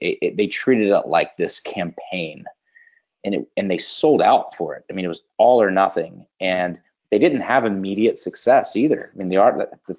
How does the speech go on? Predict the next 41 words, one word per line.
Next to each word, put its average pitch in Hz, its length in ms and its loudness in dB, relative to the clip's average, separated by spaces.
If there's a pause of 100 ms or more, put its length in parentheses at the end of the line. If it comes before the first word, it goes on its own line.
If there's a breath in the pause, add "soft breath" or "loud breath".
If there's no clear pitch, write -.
article 92 580 0 (1300)
basically 95 340 0
says, 87 300 -2
you 90 60 -6
know, 85 80 -4
at - 160 -10
first 113 240 0
it 95 60 -4
wasn't 90 300 0
really 80 140 -6
working, 92 400 0
but - 160 -4
by 95 100 4
the - 220 -6
end 147 140 0
of 135 120 0
it, - 200 -8 (720 loud breath)
you - 80 -10
know, 98 100 0
the 117 80 -4
national 104 520 2
average 98 460 4
is 90 140 -2
eighteen 98 420 0
percent 92 480 -2
female 104 460 0
in 90 260 -2
computer 82 320 -8
science 104 320 -2
programs. 85 480 -2
Gusto 85 400 -2
has 82 220 0
twenty-one 90 460 -6
percent, - 500 -10 (400)
uh, 87 100 0 (120)
female 87 520 -2 (200)
in 87 160 -8
their 80 280 -6
teams. 107 460 -6 (500 loud breath)
It 110 180 2
took - 360 2